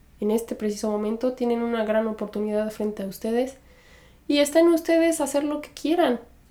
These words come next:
Y si lo que quieren hacer es nada, está más que perfecto. Me parece muy, muy valioso y muy importante darnos la oportunidad de hacer nada de vez en cuando.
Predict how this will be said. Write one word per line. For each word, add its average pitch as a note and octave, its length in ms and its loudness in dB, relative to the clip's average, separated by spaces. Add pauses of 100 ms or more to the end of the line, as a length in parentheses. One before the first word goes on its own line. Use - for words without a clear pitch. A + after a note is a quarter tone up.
(280)
Y C4+ 100 -2
si C4+ 100 0
lo C4+ 120 2
que C4+ 120 -2
quieren E4+ 300 4
hacer C#4+ 260 0
es A#3+ 160 0
nada, C4 560 0 (720)
está C#4 260 -2
más D4 320 -2
que C#4 140 -8
perfecto. B3 580 -6 (1160)
Me A3 80 -4
parece A#3 560 0
muy, A#3 420 0
muy A#3+ 220 -2
valioso A3 460 -2
y A3 40 -2
muy G#3+ 160 -2
importante G#3 600 -6
darnos G#3 320 -4
la G3+ 60 -4
oportunidad G3+ 520 -4
de G3+ 100 -4
hacer G3+ 300 -8
nada G3+ 320 -2
de G3 140 -6
vez F#3+ 160 -8
en G3+ 100 -6
cuando. G3 380 -6